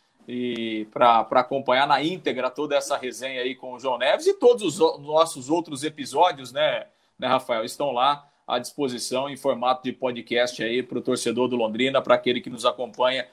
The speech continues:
pra, pra também ter essa oportunidade. Às vezes não conseguiu assistir toda aqui a live, pode ter essa oportunidade de, de acompanhar lá pelo podcast.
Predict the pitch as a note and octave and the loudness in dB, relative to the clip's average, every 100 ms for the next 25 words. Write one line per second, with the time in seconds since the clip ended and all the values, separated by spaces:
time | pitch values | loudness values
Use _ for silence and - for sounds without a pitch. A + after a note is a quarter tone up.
0 | _ _ - A#2+ A2 G#2 - _ _ - | _ _ 4 6 6 2 -10 _ _ -2
1 | A#2+ A2 G#2+ - E3+ C3+ D3 D#3+ C3+ C#3 | 2 4 2 4 4 4 0 0 2 2
2 | C3+ C#3 C3+ D3 C#3+ D3+ B2+ E3 D#4+ D#3+ | 0 -4 -2 -2 -2 0 2 2 2 -2
3 | E3 D#3+ D#3 D3+ C3+ C3+ D#3 C3 - - | -4 -4 -4 -4 -2 2 4 2 -4 -8
4 | D3 - D3 C#3 B2+ C#3 B2 B2 C#3+ D3 | -8 -2 0 0 -2 0 0 2 0 -2
5 | - D3 C#3+ C3+ C#3 C3+ C3+ C#3 C#3 A#2 | -4 -4 -2 -2 -2 -2 -6 -6 -6 -6
6 | G#2+ B2 A#2+ A#2+ - _ _ _ A2+ A#2+ | 0 0 0 -10 -18 _ _ _ -10 -6
7 | A#2 G#2+ - A2 B2+ C#3 A#2+ A#2+ A#2+ A#2+ | -4 -4 -2 2 2 2 2 4 4 4
8 | A#2 B2 A#2 A#2+ A2 G#2+ - - - - | 2 -2 -2 0 -2 -4 -14 -14 -16 -18